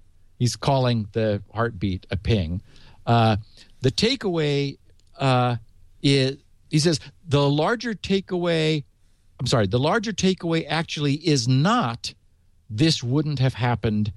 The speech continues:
if we didn't add ping. The lo-, the takeaway is we can't even add ping. How the heck are we gonna fix everything else?" The answer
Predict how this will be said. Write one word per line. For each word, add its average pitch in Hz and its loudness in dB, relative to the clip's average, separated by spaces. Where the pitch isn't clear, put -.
if 127 0
we 123 2
didn't 113 0
add 101 -2
ping. 104 0
The 113 2
lo-, 131 2
the 123 -2
takeaway 143 0
is 131 0
we 208 2
can't 196 0
even 180 0
add 208 0
ping. 82 0
How 190 0
the 196 2
heck 165 0
are 151 2
we 156 4
gonna 156 0
fix - -4
everything 120 0
else?" - -2
The 131 4
answer 143 0